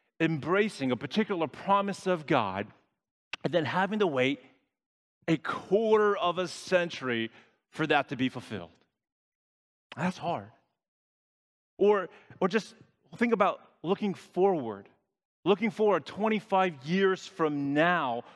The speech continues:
for God to fulfill a particular promise for you. I mean, for me, if I wait twenty-five years, I'll be almost seventy. I, I, can, can I handle the wait? Can I handle waiting on God that long? And of course, the question is for all of you to answer.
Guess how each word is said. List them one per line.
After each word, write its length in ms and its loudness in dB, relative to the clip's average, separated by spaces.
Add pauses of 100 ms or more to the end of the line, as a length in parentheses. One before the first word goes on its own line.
(140)
for 120 2
God 540 2
to 80 -8
fulfill 480 -2
a 40 0
particular 440 -4
promise 500 -2
for 220 -4
you. 520 -2 (680)
I 60 0
mean, 100 2
for 120 -2
me, 180 2
if 80 -2
I 80 4
wait 180 -2
twenty-five 340 0
years, 160 -4
I'll 100 -2
be 100 -4
almost 380 -2
seventy. 500 -2 (880)
I, 280 2
I, 40 -10
can, 160 -8
can 120 0
I 80 2
handle 400 0
the 80 -2
wait? 340 -4 (1300)
Can 120 -2
I 60 0
handle 560 -4 (240)
waiting 420 -2
on 160 -4
God 360 -4
that 220 -4
long? 300 -10 (1500)
And 80 -4
of 80 -6
course, 180 -2
the 60 -14
question 460 -6
is 200 -8
for 140 -8
all 140 -4
of 80 -12
you 100 -10
to 80 -10
answer. 280 -12